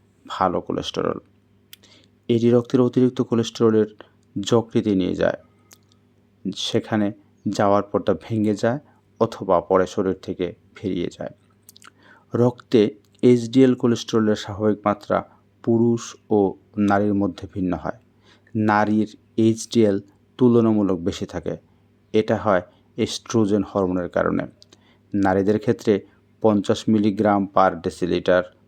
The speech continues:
বা এরও বেশি হচ্ছে স্বাভাবিক, পুরুষদের ক্ষেত্রে তা চল্লিশ মিলিগ্রাম per deciliter। রক্তে ক্ষতিকর কোলেস্টেরলের মাত্রা কমাতে এইচডিএল আবশ-, অত্যাবশ্যক। এটি হৃদরোগের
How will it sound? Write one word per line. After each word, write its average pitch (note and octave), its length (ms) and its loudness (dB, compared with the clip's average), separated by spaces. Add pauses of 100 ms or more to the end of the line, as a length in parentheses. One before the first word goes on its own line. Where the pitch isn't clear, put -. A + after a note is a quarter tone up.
(100)
বা F2+ 160 2 (200)
এরও G#2+ 340 2
বেশি G2 320 -6
হচ্ছে F#2+ 320 -8
স্বাভাবিক, F2+ 520 -6 (720)
পুরুষদের A2 440 -2
ক্ষেত্রে A2 360 -6
তা F#2+ 280 0 (440)
চল্লিশ G#2+ 520 0
মিলিগ্রাম F2 480 0
per F2 140 4 (300)
deciliter। G1+ 680 -4 (1800)
রক্তে A#2 500 0 (280)
ক্ষতিকর C3 540 4
কোলেস্টেরলের A2 640 2
মাত্রা G2+ 380 -2
কমাতে G#2+ 480 0 (440)
এইচডিএল F#2+ 460 0
আবশ-, E2+ 320 -4
অত্যাবশ্যক। - 600 -2 (420)
এটি G#2 360 -2 (280)
হৃদরোগের G2+ 680 0